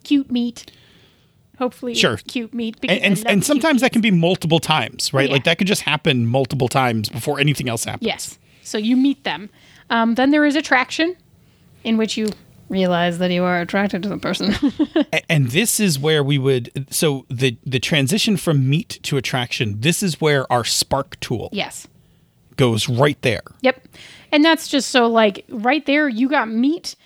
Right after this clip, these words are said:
Speaker 1: And then before you jump on this train that does the relationship story arc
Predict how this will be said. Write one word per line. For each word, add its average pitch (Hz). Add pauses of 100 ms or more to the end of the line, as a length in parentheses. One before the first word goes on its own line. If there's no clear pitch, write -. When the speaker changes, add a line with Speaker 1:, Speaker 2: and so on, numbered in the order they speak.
(240)
Speaker 1:
And 247
then 254
before 269
you 254
jump 240
on 262
this 254
train 262
that 214
does 226
the 226
relationship 233
story 240
arc 247